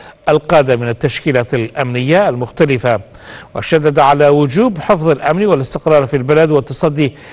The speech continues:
لأية محاولة للعبث بهما، كونهما يمثلان ركيزة أساسية تستند إليها الخطط التنموية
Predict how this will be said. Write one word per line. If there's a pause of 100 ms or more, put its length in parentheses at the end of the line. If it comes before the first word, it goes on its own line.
(160)
لأية
محاولة
للعبث
بهما، (500)
كونهما
يمثلان
ركيزة
أساسية
تستند
إليها (460)
الخطط
التنموية